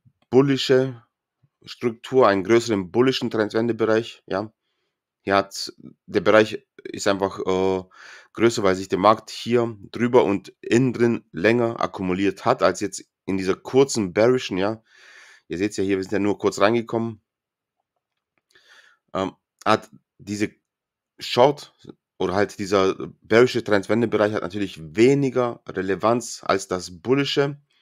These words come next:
Und wenn wir uns angucken, was der Markt aus dem bullischen gemacht hat, da sehen wir hier, ziehen wir unsere fib von diesem Low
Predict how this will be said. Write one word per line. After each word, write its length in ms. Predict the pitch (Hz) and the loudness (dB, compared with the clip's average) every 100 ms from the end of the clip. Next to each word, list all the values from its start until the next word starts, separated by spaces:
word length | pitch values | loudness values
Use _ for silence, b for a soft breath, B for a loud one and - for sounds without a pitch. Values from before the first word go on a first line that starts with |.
| b b b b b | b b b b b
Und 100 | 90 | -6
wenn 120 | 98 | 0
wir 60 | 107 | 0
uns 300 | 104 - - _ _ _ | -2 -10 -14 _ _ _
angucken, 380 | 113 120 139 113 | -4 -2 -4 -2
was 160 | 101 - | -4 -2
der 100 | 95 | 0
Markt 260 | 104 110 | 0 0
aus 140 | 98 - | -4 -8
dem 240 | 92 87 | -8 -6
bullischen 500 | 95 143 139 - 135 | 0 0 0 -4 -4
gemacht 400 | 120 120 123 - | -2 0 -2 -2
hat, 240 | 123 123 - _ _ _ _ _ _ _ _ _ _ | -6 -6 -20 _ _ _ _ _ _ _ _ _ _
da 120 | 87 | -8
sehen 240 | 87 113 117 | -2 -2 0
wir 100 | 107 | -2
hier, 420 | 101 127 127 120 _ _ _ _ _ _ _ _ _ | 2 0 0 -8 _ _ _ _ _ _ _ _ _
ziehen 180 | - 104 | -6 -4
wir 80 | 101 | -2
unsere 260 | 92 87 - | -4 -8 -12
fib 320 | - 156 160 - _ | -6 -4 -4 -12 _
von 200 | - 95 | -8 -2
diesem 300 | 107 95 92 | -2 -2 0
Low 380 | 123 139 135 | 4 2 0